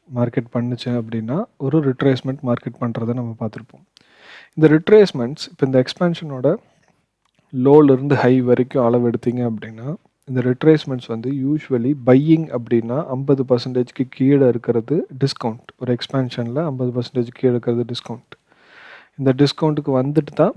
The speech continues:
பை பண்ணி மேல போகும் புல்லிஷ் கண்டிஷன்ஸ்ல. இந்த ரிட்ரேஸ்மெண்ட்ல அதனால இந்த மேல ஐம்பது பர்சன்டேஜ்க்கு மேல இருக்கிற புல்லிஷ் செட்டப்ஸை வந்து நீங்க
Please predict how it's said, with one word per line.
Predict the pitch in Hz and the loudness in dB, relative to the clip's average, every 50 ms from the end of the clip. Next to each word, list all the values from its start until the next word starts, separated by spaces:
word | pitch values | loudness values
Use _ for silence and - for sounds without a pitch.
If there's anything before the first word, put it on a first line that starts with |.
| 143 123 | 0 2
பை | 123 131 131 | 2 2 2
பண்ணி | 127 - 123 117 127 156 175 | 2 -2 -4 -2 0 -2 -2
மேல | 156 127 120 120 120 117 | -2 -2 -2 -2 -2 -4
போகும் | 110 - - 110 - - 113 113 117 | -6 -8 -12 -16 -14 -14 -12 -8 -6
புல்லிஷ் | 127 127 127 139 127 - - - - - - _ _ _ _ _ _ - - | -4 -2 -2 -2 -2 -2 -6 -6 -8 -10 -12 _ _ _ _ _ _ -4 -2
கண்டிஷன்ஸ்ல. | 127 123 120 117 - 135 120 113 110 - - - - - _ _ _ _ _ _ _ _ _ _ _ _ _ _ _ _ _ _ _ _ _ _ _ _ _ _ _ _ _ _ _ _ _ _ | 0 0 0 -2 -2 -2 -4 -4 -6 -10 -12 -14 -14 -16 _ _ _ _ _ _ _ _ _ _ _ _ _ _ _ _ _ _ _ _ _ _ _ _ _ _ _ _ _ _ _ _ _ _
இந்த | - 175 175 185 185 185 | 2 2 4 6 6 6
ரிட்ரேஸ்மெண்ட்ல | 165 170 170 - - 220 214 214 196 - - 185 160 147 143 - - 135 143 165 185 | 6 4 2 2 4 6 8 8 8 6 2 -2 -2 -2 -2 -2 2 4 4 6 6
அதனால | 156 139 147 139 143 139 135 120 - 123 143 160 151 | 4 4 2 0 0 0 0 0 2 2 2 0 0
இந்த | 135 131 139 135 139 135 | -2 -4 -2 0 0 0
மேல | 123 123 127 135 143 156 156 156 | 0 0 -2 0 2 4 4 4
ஐம்பது | 139 135 135 151 143 135 135 139 | 2 2 2 2 0 2 0 -4
பர்சன்டேஜ்க்கு | 131 - 147 147 151 147 139 147 - 139 | -6 -6 0 2 2 2 2 0 -4 -6
மேல | 131 131 139 147 151 143 | -4 -2 0 0 2 0
இருக்கிற | 131 139 - - 135 123 120 | -2 -2 -4 -6 -6 -6 -6
புல்லிஷ் | 123 127 131 139 147 135 - - | -6 -6 -2 -2 -2 -2 -2 -2
செட்டப்ஸை | 131 120 - - 156 131 - - - 131 | -4 -4 -2 -4 -4 -4 -2 -2 -2 -2
வந்து | 120 113 113 123 139 | -2 -4 -6 -6 -6
நீங்க | 143 135 131 139 | -4 -4 -4 -4